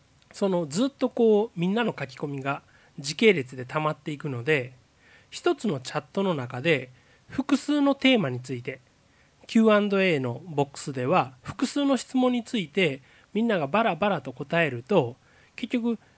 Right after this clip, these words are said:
あの、混ざり合った状態になっちゃって読みにくい、わかりにくいんじゃないかと。これはどうしたらいいでしょうかっていう質問を投げたんですね、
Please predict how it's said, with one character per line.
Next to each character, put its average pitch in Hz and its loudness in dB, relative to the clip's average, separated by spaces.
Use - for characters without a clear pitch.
あ 165 0
の、 131 -4
混 175 6
ざ 285 2
り 294 0
合 349 -2
っ - -16
た 156 -4
状 131 -2
態 131 -4
に 123 -4
な 135 0
っ 135 -6
ち 131 -12
ゃ 120 -8
っ 117 -14
て 127 -6
読 170 0
み 226 0
に 254 0
く 254 -2
い、 131 -6
わ 160 0
か 262 2
り 277 4
に 277 2
く 285 -2
い 208 4
ん 127 -2
じ 117 -6
ゃ 120 -4
な 127 0
い 123 -4
か 120 -12
と。 - -18
こ 254 4
れ 262 8
は 233 4
ど 190 2
う 339 -2
し - -10
た 151 -4
ら 131 -4
い 147 -2
い - -6
で 127 -6
し - -8
ょ 123 -6
う 123 -12
か 285 -2
っ 330 -6
て - -10
い 131 -2
う 120 -4
質 - -6
問 139 -2
を 123 -4
投 147 2
げ 123 -2
た 113 -10
ん 110 -12
で 113 -16
す - -12
ね、 220 -8